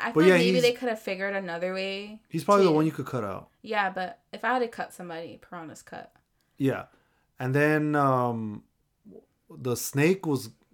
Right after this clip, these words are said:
Speaker 1: I thought Snake was good.
Speaker 2: Yeah, really good. I, I mean, I would say he's probably the biggest main character besides the, uh, the
Speaker 1: I
Speaker 2: wolf.
Speaker 1: think Wolf and
Speaker 2: Wolf and the snake.
Speaker 1: Snake are supposed to be the main characters.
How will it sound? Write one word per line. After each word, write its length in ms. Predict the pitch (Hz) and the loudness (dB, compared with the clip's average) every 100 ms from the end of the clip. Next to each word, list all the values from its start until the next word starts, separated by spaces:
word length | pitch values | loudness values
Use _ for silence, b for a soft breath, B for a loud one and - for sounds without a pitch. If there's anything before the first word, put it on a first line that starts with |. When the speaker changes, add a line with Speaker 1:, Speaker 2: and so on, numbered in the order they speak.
| _ _ 240 | _ _ 0
Speaker 1:
I 80 | |
thought 160 | 269 370 | 0 0
Snake 280 | 233 202 185 | -4 -10 -10
was 140 | 185 | -12
good. 140 | - 151 | -8 -2
Speaker 2:
Yeah, 140 | 127 | 0
really 260 | 117 156 165 | 2 2 2
good. 280 | 127 107 - _ _ _ _ _ - | 2 -2 -6 _ _ _ _ _ -6
I, 60 | 151 | -2
I 160 | 185 170 | 0 2
mean, 160 | 185 | 2
I 60 | 185 | 2
would 100 | 190 | 2
say 120 | 202 | 0
he's 160 | 190 180 | -2 -2
probably 280 | 202 196 185 | 0 2 2
the 120 | 139 | 0
biggest 480 | 110 104 147 156 143 | -4 -6 -6 -4 -6
main 120 | 143 | -8
character 260 | 139 143 139 | -6 -8 -8
besides 520 | 117 127 123 107 - _ - | -10 -10 -10 -12 -20 _ -18
the, 80 | 113 _ | -18 _
uh, 360 | - 104 104 107 - _ | -14 -12 -12 -14 -18 _
the 60 | 208 | -6
Speaker 1:
I 80 | 226 | 0
Speaker 2:
wolf. 180 | 302 302 | 2 2
Speaker 1:
think 120 | 254 _ | -2 _
Wolf 360 | 202 190 214 - | -12 -10 -10 -10
and 420 | 220 190 185 175 _ _ _ _ | -12 -10 -14 -16 _ _ _ _
Speaker 2:
Wolf 160 | 131 135 | -6 -4
and 140 | 165 | -4
the 80 | 120 | -4
snake. 240 | - 151 98 | -6 -8 -8
Speaker 1:
Snake 360 | - 202 214 | -8 -12 -12
are 80 | 208 | -14
supposed 460 | 220 - 202 208 - | -16 -12 -10 -10 -12
to 60 | |
be 60 | 185 | -12
the 60 | 175 | -10
main 180 | 170 170 | -12 -12
characters. 680 | 175 - - 165 180 - | -14 -14 -16 -20 -20 -20